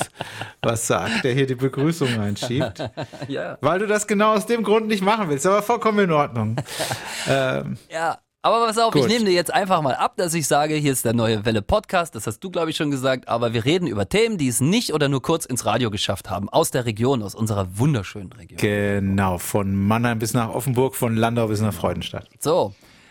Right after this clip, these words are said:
Speaker 2: Ähm,
Speaker 1: Was hast du dabei? Über was möchtest du mit mir sprechen heute?
Speaker 2: Kennst du das, Jan? Oder kennen Sie das, liebe Podcast-Hörer? Ja, es steht mal wieder ein feierlicher Anlass an. Ja,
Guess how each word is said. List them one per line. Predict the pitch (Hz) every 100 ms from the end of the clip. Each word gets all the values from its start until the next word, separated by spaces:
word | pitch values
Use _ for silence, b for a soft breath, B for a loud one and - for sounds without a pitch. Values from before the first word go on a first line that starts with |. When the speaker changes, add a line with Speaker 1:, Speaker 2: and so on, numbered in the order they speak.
| b b
Speaker 2:
Ähm, | 139 170 196 196 196 196
Speaker 1:
Was | 139 156
hast | 208 220
du |
dabei? | 208 202 226
Über | 123 151
was | 160 190
möchtest | 180 185 170
du | 170
mit | 175
mir | 165
sprechen | 165 196 190 123
heute? | 156
Speaker 2:
Kennst | 226
du | 226
das, | 151
Jan? | 123 107 101
Oder | 113 131
kennen | 143 175 165
Sie | 147
das, | 233 175 -
liebe | 127 123 139 127 117
Podcast-Hörer? | - 127 - 110 - 104 95 98
Ja, | 113 156
es | -
steht | 175 175
mal | 170
wieder | 165 160
ein | 135 131 117
feierlicher | - - 254 208 180 147
Anlass | 127 107 104
an. | 98 117 175
Ja, | 117 117 147